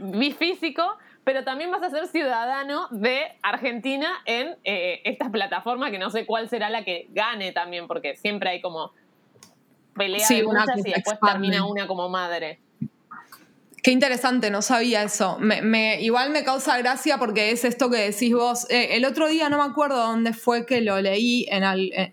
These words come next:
Speaker 2: no sé si lo leí en alguna red social o en una nota periodística,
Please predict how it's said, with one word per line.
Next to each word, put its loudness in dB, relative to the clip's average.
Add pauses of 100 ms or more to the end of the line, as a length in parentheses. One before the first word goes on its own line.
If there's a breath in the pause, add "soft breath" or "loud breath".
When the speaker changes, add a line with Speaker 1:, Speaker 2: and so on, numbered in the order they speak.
(140)
Speaker 2:
no 2
sé 0
si -2
lo 2
leí 2
en 0
alguna 2
red 2
social 2
o 0
en -2
una 2
nota 0
periodística, 2